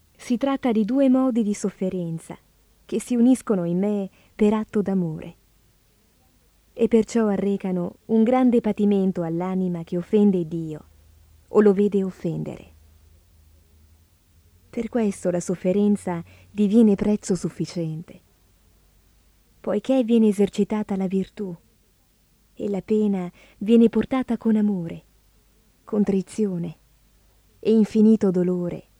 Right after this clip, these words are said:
per la colpa commessa. Proprio questo volle insegnare Paolo allorché disse: "Se io avessi lingua angelica, se conoscessi le cose future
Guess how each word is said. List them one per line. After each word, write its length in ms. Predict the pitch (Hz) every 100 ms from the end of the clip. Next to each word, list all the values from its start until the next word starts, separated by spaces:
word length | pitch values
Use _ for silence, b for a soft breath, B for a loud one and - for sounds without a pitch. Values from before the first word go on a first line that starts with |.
| _ _
per 160 | - 196
la 140 | 190
colpa 320 | - 214 202 185
commessa. 680 | 190 185 165 151 - - _ _ _ _ _ _ _ - _ _ _ _ _ _ _ _
Proprio 400 | 254 262 240 226
questo 520 | 214 185 - - 185 _ _ _ -
volle 340 | 196 214 208
insegnare 580 | 190 - 190 190 190 180
Paolo 560 | 190 190 185 180 - b b b b
allorché 440 | 233 233 226 -
disse: 520 | 202 247 240 - 202 - _ _ _ _ _ _ _ _ _ _ _ _ _ _ _ _ _ _
"Se 220 | - 254
io 200 | 247 254
avessi 400 | 233 254 - 240
lingua 340 | 226 240 214
angelica, 680 | 214 214 190 180 175 175 175 - _ _ _ _ _ _ _ _ _
se 200 | - -
conoscessi 600 | 196 196 - 208 - 208
le 120 | 180
cose 300 | 202 196 185
future 600 | - 190 190 175 - 180